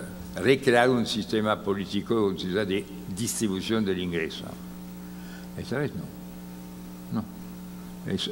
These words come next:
to-, to-, partidos, sindicatos juegan un papel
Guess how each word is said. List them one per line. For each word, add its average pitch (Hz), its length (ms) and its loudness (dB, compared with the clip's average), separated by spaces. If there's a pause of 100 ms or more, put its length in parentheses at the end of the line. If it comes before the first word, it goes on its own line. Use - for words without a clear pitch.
to-, 104 180 4
to-, 98 320 4 (320)
partidos, 120 760 8
sindicatos 104 840 4 (560)
juegan 107 260 4
un 104 100 6
papel 104 600 4